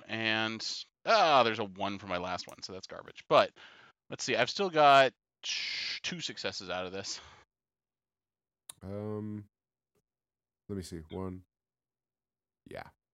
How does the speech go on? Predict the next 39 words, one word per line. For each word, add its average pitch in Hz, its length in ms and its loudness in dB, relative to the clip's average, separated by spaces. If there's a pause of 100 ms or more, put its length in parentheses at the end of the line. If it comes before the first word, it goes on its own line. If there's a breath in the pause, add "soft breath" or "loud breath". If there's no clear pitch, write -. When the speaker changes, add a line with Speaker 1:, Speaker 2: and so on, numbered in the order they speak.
Speaker 2:
two. 90 260 -4 (100)
Two 113 140 0
successes. 92 380 -4 (140)
Okay, 110 220 2
p-, - 160 -12 (120)
perfect. 92 300 2 (280 loud breath)
Just 120 220 2 (220)
keep 107 160 0
that 85 240 -4 (320)
what 95 180 -4
you 85 80 -6
wanna 82 140 -4
spend 78 220 -10
'em 71 80 -10
on. 69 140 -10 (420)
Speaker 1:
Okay. 127 180 0 (960)
Speaker 2:
Um, 73 540 -8 (1300)
awesome. 131 300 4
Actually, 127 420 2 (240)
I'll, 123 200 4
I'll, 123 340 2
I'll 113 100 0
kinda 120 240 0
hand 107 200 -2
it 104 60 -2
over 101 140 2
to 95 80 -4
you. 101 140 0
You've 98 220 -2
got - 160 2
two 107 140 -6
raises. 98 380 -4
What 92 80 -4
do 98 60 -6
you 101 60 -4
wanna 95 160 -4
do 87 120 -8
with 120 120 -8
them? 64 160 -12